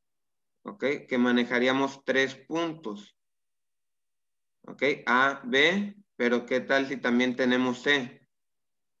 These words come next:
Otro valor. Entonces, si en dado caso tuviéramos tres valores, es decir, X, X, Y y Z, bueno,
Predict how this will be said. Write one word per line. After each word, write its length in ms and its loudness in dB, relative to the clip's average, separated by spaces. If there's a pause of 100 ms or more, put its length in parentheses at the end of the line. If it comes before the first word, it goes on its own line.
(640)
Otro 320 0
valor. 580 0 (760)
Entonces, 580 -4
si 180 2
en 160 0
dado 280 2
caso 300 -2
tuviéramos 540 0
tres 260 2
valores, 640 2 (2250)
es 120 -16
decir, 340 -2
X, 720 -2 (100)
X, 480 0
Y 300 2
y 180 2
Z, 460 0
bueno, 440 -4